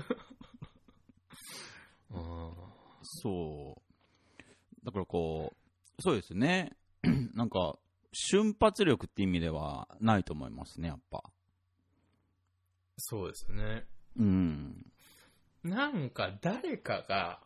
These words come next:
Speaker 2: うん。
Speaker 1: 言ってたの聞いたんですけど、
Speaker 2: はいはい。
Speaker 1: その、わざと一回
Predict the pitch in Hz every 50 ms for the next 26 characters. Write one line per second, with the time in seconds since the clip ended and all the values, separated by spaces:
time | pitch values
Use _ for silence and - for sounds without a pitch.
0 | _ _ _ _ _ - 107 95 87 85 80 71 69 - 85 85 _ _ _ _
1 | _ _ _ _ _ _ _ _ _ - - _ - - 113 107 _ - 123 104
2 | 98 87 95 98 - - - 104 101 - - 101 87 87 - - - - - 95
3 | 90 92 92 90 87 90 - - _ _ - - - - 123 110 87 76 - 80
4 | 73 69 67 - _ _ _ _ _ _ _ _ _ _ _ _ _ _ _ _
5 | _ _ _ _ _ - - 120 107 98 95 95 95 92 90 90 87 87 98 -
6 | - _ _ _ _ _ _ _ _ _ _ _ _ _ _ _ _ _ _ -
7 | 175 196 294 311 320 294 - - - 104 - - 120 151 160 - _ _ _ _
8 | - - 202 208